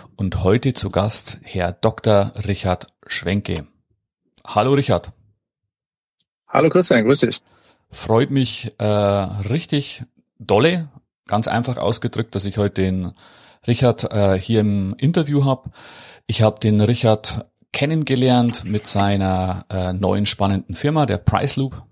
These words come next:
Speaker 1: Da gibt's dann später noch mehr dazu. Das ist eine A I,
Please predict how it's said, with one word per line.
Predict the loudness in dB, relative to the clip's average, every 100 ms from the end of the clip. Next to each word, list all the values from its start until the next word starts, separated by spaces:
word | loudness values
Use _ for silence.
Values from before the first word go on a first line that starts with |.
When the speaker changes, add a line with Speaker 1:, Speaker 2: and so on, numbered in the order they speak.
| -4
Speaker 1:
Da | -2
gibt's | -2 -6 -4
dann | -2 0
später | 0 -2 -2 -2
noch | -2 0
mehr | 0
dazu. | 0 -2 -6
Das | -6 -6
ist | -6 -6 -4
eine | -2 -2 -2 -6 -14 -20 -20 -20 -20 _
A | 2 2 2
I, | 0 0 0